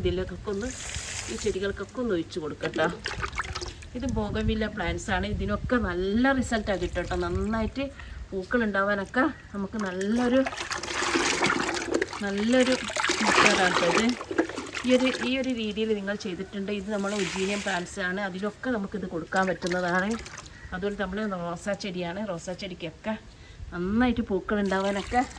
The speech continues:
നല്ല രീതിയിൽ പൂക്കൾ ഉണ്ടാവാനൊക്കെ ഈ ഒരു, ഈ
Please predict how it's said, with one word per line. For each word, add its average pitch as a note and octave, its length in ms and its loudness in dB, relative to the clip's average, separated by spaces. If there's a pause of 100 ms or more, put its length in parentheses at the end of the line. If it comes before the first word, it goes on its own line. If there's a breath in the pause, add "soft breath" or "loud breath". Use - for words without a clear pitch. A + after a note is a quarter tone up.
(2000 loud breath)
നല്ല G3+ 280 -2 (120)
രീതിയിൽ G#3+ 300 -4
പൂക്കൾ F#3+ 320 -2
ഉണ്ടാവാനൊക്കെ F#3 520 -4 (100)
ഈ F#3 120 -12
ഒരു, F#3+ 100 -10 (200)
ഈ - 20 -14